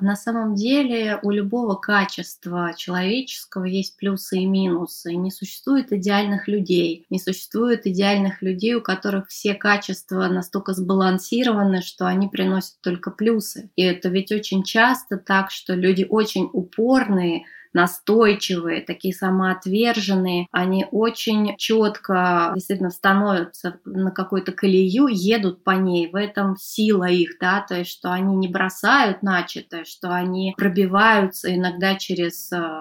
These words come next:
серьёзные препятствия. Но мне кажется, что у вас ещё есть одно качество, которое может вам не очень быть полезным, будто бы вы часто обесцениваете вот те важные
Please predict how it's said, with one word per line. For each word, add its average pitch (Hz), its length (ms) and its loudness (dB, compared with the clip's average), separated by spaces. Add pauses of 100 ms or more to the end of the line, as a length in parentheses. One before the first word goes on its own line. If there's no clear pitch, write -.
(300)
серьёзные 180 680 2
препятствия. 196 840 -2 (200)
Но 220 380 6
мне 233 240 4
кажется, 285 540 0
что - 300 -6
у 214 60 -4
вас 294 300 -2
ещё 240 220 -10
есть 247 240 -6
одно 220 300 -4
качество, 254 640 -4
которое 208 960 0
может 214 500 0
вам 214 300 2
не 202 120 2
очень 208 640 0
быть 208 200 -2
полезным, 190 840 0
будто 226 340 -4
бы 202 200 -4
вы 202 140 -2
часто 254 420 -2
обесцениваете 202 1600 2
вот 190 220 -6
те 220 180 -2
важные 214 960 -2